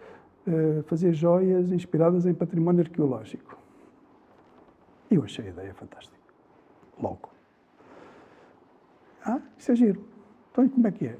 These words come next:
Como é que vamos fazer isso?" "Ah, muito bem e tal. Quem é que está aqui?" Montámos a empresa com essa ideia, mas depois percebi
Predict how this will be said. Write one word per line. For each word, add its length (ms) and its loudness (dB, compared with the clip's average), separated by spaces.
Como 100 -2
é 60 -2
que 40 -12
vamos 180 2
fazer 260 4
isso?" 280 -10
"Ah, 140 -4
muito 300 -6
bem 180 -2
e 60 -4
tal. 180 -10
Quem 200 -2
é 60 -2
que 60 -10
está 140 -6
aqui?" 340 -6
Montámos 400 2
a 60 2
empresa 340 2
com 140 -8
essa 240 -6
ideia, 380 -4
mas 80 -6
depois 180 2
percebi 480 -2